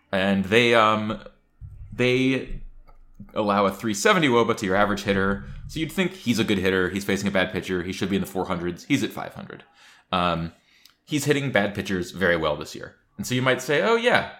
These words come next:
well, he's hitting good pitchers much better than average too." And so it's not, you know, a devastating thing, but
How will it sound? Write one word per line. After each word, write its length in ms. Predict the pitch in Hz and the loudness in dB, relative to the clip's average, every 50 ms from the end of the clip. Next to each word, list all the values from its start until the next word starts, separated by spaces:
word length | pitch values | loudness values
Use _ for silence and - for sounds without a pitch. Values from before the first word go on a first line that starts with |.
| - - | -12 -12
well, 140 | 123 - - | -10 -10 -8
he's 180 | 135 196 196 | -8 -4 -2
hitting 420 | 262 285 285 247 208 - - - - | -2 -2 0 -2 -2 -4 -6 -8 -4
good 220 | - 214 - 123 | -2 -2 -2 0
pitchers 460 | - 110 - 135 139 151 151 - - - - | -2 -4 -2 -2 -4 -4 -6 -8 -14 -12 -4
much 200 | 104 110 107 - | -4 -4 -2 0
better 140 | - 110 101 | 0 0 0
than 140 | 104 107 107 | 0 -2 -2
average 560 | 104 104 101 107 101 - - - - _ _ _ - | -2 -2 -4 -6 -8 -10 -14 -18 -20 _ _ _ -8
too." 380 | - 107 101 - 180 190 - - _ _ _ _ _ _ _ _ - | -6 -6 -4 -4 -6 -8 -10 -14 _ _ _ _ _ _ _ _ -6
And 80 | 113 104 | -4 0
so 680 | 127 131 117 113 113 113 110 113 113 113 107 - - - _ _ _ _ _ _ - | 2 4 6 6 4 4 2 0 -2 -4 -8 -12 -18 -20 _ _ _ _ _ _ -12
it's 100 | - - | 0 4
not, 400 | 202 151 113 101 95 - - - - _ _ _ _ _ _ _ _ _ _ _ _ _ _ _ _ _ _ _ _ - | 6 6 6 6 2 -2 -8 -18 -20 _ _ _ _ _ _ _ _ _ _ _ _ _ _ _ _ _ _ _ _ -12
you 80 | - | -12
know, 220 | - - - - - _ _ _ _ _ _ | -10 -12 -16 -20 -20 _ _ _ _ _ _
a 80 | - 87 | -12 -10
devastating 800 | 73 82 87 90 113 156 - - - 78 73 - 73 73 73 76 - - _ | -6 -4 -2 0 0 0 0 2 2 2 2 0 -2 -4 -8 -12 -18 -20 _
thing, 380 | - 90 82 78 78 92 - - - - _ _ _ _ _ _ _ - - - - | -10 -10 -8 -8 -8 -10 -12 -12 -18 -20 _ _ _ _ _ _ _ -18 -18 -4 0
but 420 | - 226 185 120 117 117 - - | 6 8 8 8 8 6 4 -2